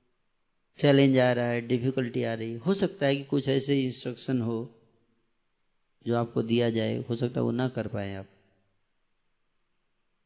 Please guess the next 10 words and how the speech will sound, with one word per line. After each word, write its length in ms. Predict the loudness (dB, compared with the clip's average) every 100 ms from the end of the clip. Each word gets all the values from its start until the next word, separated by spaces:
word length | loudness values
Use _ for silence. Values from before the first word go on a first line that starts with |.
| -4
हैं? 320 | -2 -2 -6 _ _ _ _ _ _ _ -6
ना 120 | -4
कर 180 | -4 -8
पाए। 340 | -8 -12 -14 -20 _ _ _ _ _ _ _ _ _ _ -6
उस 180 | -4
केस 340 | 2 4 4 2
में 100 | -2
क्या 200 | 0 -2
करना 320 | -4 -8 -8
चाहिए? 400 | -10 -14 -14 -18